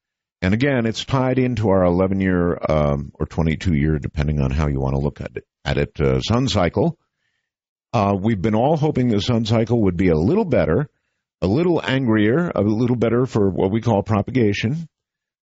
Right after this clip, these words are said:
But so far, it's been kind of a dud. Now,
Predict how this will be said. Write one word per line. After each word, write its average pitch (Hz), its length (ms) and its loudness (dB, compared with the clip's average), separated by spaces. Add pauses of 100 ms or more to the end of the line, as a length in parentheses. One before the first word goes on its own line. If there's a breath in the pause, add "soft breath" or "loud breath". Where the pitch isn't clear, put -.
But 117 200 0
so 135 160 2
far, 120 240 0
it's 117 140 -2
been 95 220 0
kind 92 600 2
of 82 120 2
a 82 100 2
dud. 78 640 -2 (960)
Now, 107 480 0